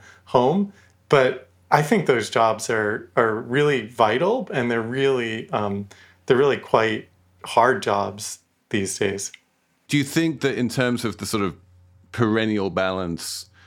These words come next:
Speaker 2: that faces any middle manager between managing up and managing down, that the Great Resignation and the hybrid work revolution has increased the difficulty and necessity of managing down, and that is now the, the key part of that job in a way that maybe it wasn't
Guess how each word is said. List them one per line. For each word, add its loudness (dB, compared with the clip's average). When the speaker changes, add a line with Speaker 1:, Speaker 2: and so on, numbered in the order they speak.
Speaker 2:
that 0
faces -2
any 0
middle 0
manager -2
between 0
managing 0
up 0
and -2
managing -2
down, 0
that -4
the -2
Great 0
Resignation -2
and -6
the -2
hybrid 0
work 0
revolution 0
has 0
increased -4
the 0
difficulty -2
and 0
necessity -2
of -4
managing -2
down, 0
and -4
that -2
is -8
now 0
the, -6
the -4
key -6
part 0
of -12
that 0
job 0
in -4
a -4
way -2
that -6
maybe -4
it -6
wasn't -4